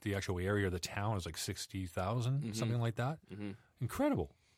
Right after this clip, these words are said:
Speaker 2: And they wanna see their players work hard and have some tenacity. I think that the issue was, though, that, uh, you're right, a lot of clubs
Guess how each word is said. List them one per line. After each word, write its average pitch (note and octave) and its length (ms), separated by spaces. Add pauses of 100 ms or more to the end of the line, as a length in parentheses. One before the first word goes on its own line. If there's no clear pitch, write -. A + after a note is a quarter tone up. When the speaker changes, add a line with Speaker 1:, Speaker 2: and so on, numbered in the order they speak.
(120)
Speaker 2:
And G2+ 120
they G#2+ 120
wanna G#2+ 240
see A2+ 140
their G2 200
players F#2 420
work G2 260
hard F#2 340
and F2 320
have - 140
some F#2+ 120
tenacity. F#2 580 (300)
I C3+ 60
think D3+ 160
that A2 140
the A2+ 120
issue A#2 220
was, A2 180
though, F#2+ 220
that, F2+ 160 (600)
uh, B2 40
you're A#2 160
right, A2+ 100
a A2 40
lot G#2 100
of - 80
clubs G2+ 340